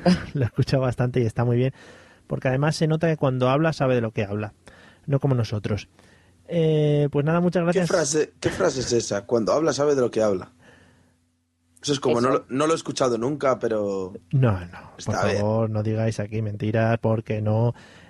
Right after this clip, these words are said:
Speaker 1: Eh, va, dejadme, dejadme.
Speaker 2: Yo sí, yo sí tengo una pregunta. ¿De dónde es Pello?
Speaker 1: Uh.
Speaker 3: Ah.
Speaker 2: Es algo básico, yo creo que.
Speaker 1: <laughs>
Speaker 2: ¿No?
Speaker 3: Bueno,
Speaker 1: Yo
Speaker 3: pues
Speaker 2: Hola,
Speaker 3: mira,
Speaker 2: hola,
Speaker 3: la
Speaker 2: ¿qué tal? ¿De
Speaker 3: localización
Speaker 2: dónde eres?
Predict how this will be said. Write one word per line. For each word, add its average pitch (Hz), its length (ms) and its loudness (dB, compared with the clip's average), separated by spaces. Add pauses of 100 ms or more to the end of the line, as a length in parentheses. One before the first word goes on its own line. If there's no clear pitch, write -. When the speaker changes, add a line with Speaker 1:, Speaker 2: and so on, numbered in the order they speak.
Speaker 1:
Eh, 131 100 -6
va, 156 200 0
dejadme, 151 600 0
dejadme. - 380 -8
Speaker 2:
Yo 208 100 4
sí, 247 180 -2
yo 170 120 2
sí 240 100 -4
tengo 208 140 0
una 165 160 2
pregunta. 131 400 2
¿De 120 60 2
dónde 160 380 2
es 123 120 -4
Pello? 123 340 0 (1700)
Speaker 1:
Uh. 104 600 -6 (640)
Speaker 3:
Ah. 139 600 2
Speaker 2:
Es 123 120 0
algo 123 300 2
básico, 117 520 -4
yo 101 160 -4
creo 101 240 -2 (120)
que. 92 220 -2
Speaker 1:
<laughs> - 840 -4
Speaker 2:
¿No? 123 320 0 (460)
Speaker 3:
Bueno, 165 460 0
Speaker 1:
Yo 151 120 -4 (100)
Speaker 3:
pues 151 100 2
Speaker 2:
Hola, 120 160 2
Speaker 3:
mira, 147 320 -2
Speaker 2:
hola, 127 160 2
Speaker 3:
la 160 100 4
Speaker 2:
¿qué 123 120 -2
tal? 151 280 0
¿De - 100 -2
Speaker 3:
localización 120 40 0 (180)
Speaker 2:
dónde 127 180 0
eres? 110 360 -6